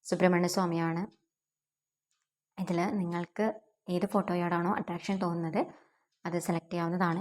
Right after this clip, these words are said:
ചിലർക്ക് ഒന്നിൽ കൂടുതൽ താല്പര്യം തോന്നാം, അതും സെലക്ട് ചെയ്യാം. ആദ്യം കണ്ണടച്ച് നിങ്ങളുടെ ഇഷ്ടദൈവത്തിനോട് നന്നായിട്ട് പ്രാർത്ഥിക്കുക. മനസ്സിലൊരു ചോദ്യം ചോദിക്കുക, അതിനുത്തരം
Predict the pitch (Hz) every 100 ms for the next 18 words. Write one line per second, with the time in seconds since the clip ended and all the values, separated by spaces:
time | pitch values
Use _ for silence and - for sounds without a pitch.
0 | 233 190 170 - 202 - 170 175 196 180
1 | 175 175 247 - _ _ _ 180 175 180
2 | 185 180 165 202 - 180 180 180 170 165
3 | 180 165 233 - _ _ _ _ _ _
4 | _ 180 175 196 233 - 175 170 - 185
5 | - - _ _ _ _ _ _ - 180
6 | 175 - 180 180 175 170 - 175 180 175
7 | 170 165 - 170 160 - 160 175 226 _
8 | _ _ _ _ _ _ _ _ - 180
9 | 170 190 185 170 180 _ - 175 175 190
10 | 185 170 170 - 180 - _ 175 175 -
11 | 175